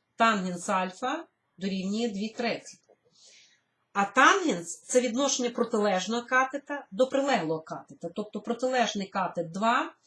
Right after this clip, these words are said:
прилеглий катет три. За теоремою Піфагора знайдемо гіпотенузу даного прямокутного трикутника. Це корінь квадратний із два у квадраті плюс три у квадраті, тобто, як ми бачимо, корінь із тринадцяти.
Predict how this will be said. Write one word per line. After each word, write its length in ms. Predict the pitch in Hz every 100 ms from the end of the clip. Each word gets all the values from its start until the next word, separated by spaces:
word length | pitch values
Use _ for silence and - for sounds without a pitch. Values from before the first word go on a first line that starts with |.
| _ _ -
прилеглий 480 | 226 226 226 262
катет 440 | 262 220 214 240 -
три. 320 | 269 208 - _ _ _ _ _ _ - - - - _ _ -
За 280 | 180 202 285
теоремою 520 | 359 349 320 330 330
Піфагора 480 | 302 294 277 285 277
знайдемо 500 | 262 262 262 262 247
гіпотенузу 640 | 262 262 285 302 233 180
даного 360 | 175 180 180 175
прямокутного 640 | 190 202 - 202 185 190
трикутника. 760 | - 240 240 170 - 151 147 147
Це 180 | -
корінь 360 | 208 240 233 208
квадратний 640 | 214 202 226 294 311 302 247
із 100 | 180
два 220 | 214 214
у 100 | -
квадраті 540 | 208 202 202 208 190
плюс 320 | 180 185 175
три 220 | - 208 170
у 60 |
квадраті, 640 | 190 185 226 294 330 294 -
тобто, 260 | 247 247 233
як 100 | 208
ми 100 | 196
бачимо, 380 | 233 240 226 -
корінь 280 | 226 220 220
із 140 | -
тринадцяти. 800 | 214 233 220 175 - - _